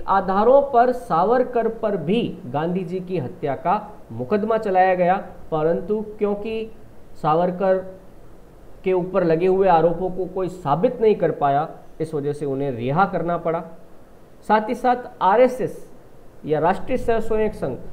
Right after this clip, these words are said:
जिसकी गांधी जी की हत्या में संलिप्तता की अंदेशे जाहिर किए गए थे, उसके बारे में भी कोई पुष्टि नहीं हुई। शुरुआत में आरएसएस पर बैन लगा,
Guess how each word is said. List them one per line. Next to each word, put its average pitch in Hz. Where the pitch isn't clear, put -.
जिसकी 185
गांधी 180
जी 208
की 220
हत्या 185
में 185
संलिप्तता 175
की 220
अंदेशे 226
जाहिर 180
किए 175
गए 151
थे, 202
उसके 240
बारे 190
में 180
भी 220
कोई 233
पुष्टि 214
नहीं 202
हुई। 208
शुरुआत 220
में 240
आरएसएस 190
पर 156
बैन 151
लगा, 190